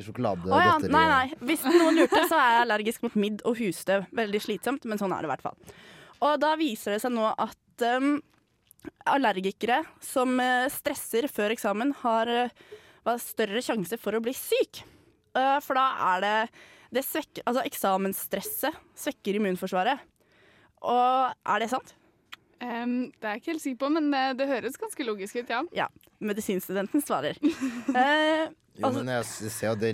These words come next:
Speaker 1: det må jo ligge litt i det, fordi man
Speaker 2: Mm.
Speaker 1: er, når man er allergiker, så har man jo nedsatt, eh, immunforsvar på hvert fall en del, da. Eh, et visst område, og selvfølgelig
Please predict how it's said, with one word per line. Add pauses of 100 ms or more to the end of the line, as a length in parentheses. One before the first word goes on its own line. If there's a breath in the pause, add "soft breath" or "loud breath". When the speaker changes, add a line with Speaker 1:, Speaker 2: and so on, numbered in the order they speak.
Speaker 1:
det
må
jo
ligge
litt
i
det,
fordi
man
Speaker 2:
Mm.
Speaker 1:
er,
når
man
er
allergiker,
så
har
man
jo
nedsatt,
eh,
immunforsvar
på
hvert
fall
en
del,
da. (600 soft breath)
Eh,
et
visst
område,
og
selvfølgelig